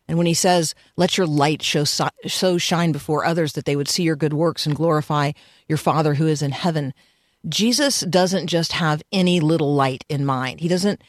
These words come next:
have in mind, you know, the, the way you light up a room. He, he has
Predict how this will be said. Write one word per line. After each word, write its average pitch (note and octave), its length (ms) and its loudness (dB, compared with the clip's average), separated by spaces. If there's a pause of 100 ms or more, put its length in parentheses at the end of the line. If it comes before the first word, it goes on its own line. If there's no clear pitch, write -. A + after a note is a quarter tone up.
(160)
have F3 300 4
in D#3+ 240 2
mind, D#3 400 0
you D3 60 -2
know, C#3+ 300 -2 (340)
the, D3+ 280 0 (200)
the F3 100 2
way G3 220 4
you G3+ 420 2
light D#3 280 2
up C#3+ 100 -6
a C#3+ 80 -4
room. C#3+ 460 -6 (880)
He, G#3 340 -4 (560)
he A3 220 0
has A3 640 0